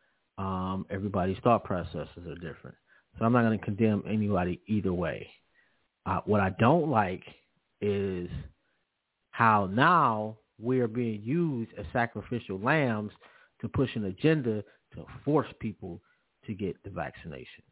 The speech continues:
If you don't get it, you won't, you, you'll get fired. So I'm no longer your hero.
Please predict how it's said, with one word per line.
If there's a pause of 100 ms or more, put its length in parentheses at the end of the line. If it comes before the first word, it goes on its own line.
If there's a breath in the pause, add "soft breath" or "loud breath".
(1800)
If
you
don't
get
it,
you
won't,
you,
you'll
get
fired. (640 soft breath)
So
I'm
no
longer
your
hero.